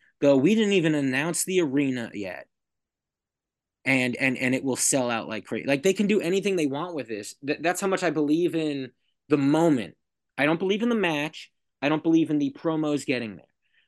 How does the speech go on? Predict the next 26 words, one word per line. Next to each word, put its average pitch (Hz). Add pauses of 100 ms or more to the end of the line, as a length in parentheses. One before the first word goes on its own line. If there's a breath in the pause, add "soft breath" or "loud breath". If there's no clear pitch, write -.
But 131
I 139
think 147
the 139
moment 160 (480)
is 139
bigger 160
than 143
anything. 160 (500)
Um, 127
and 139
for 139
that, 135
I 139
just 139
have 139
to 127
go, 135 (100)
"Okay, 143
whatever. 135
Yes, 143
I 151
know 147
this 135
technically 135
stinks, 107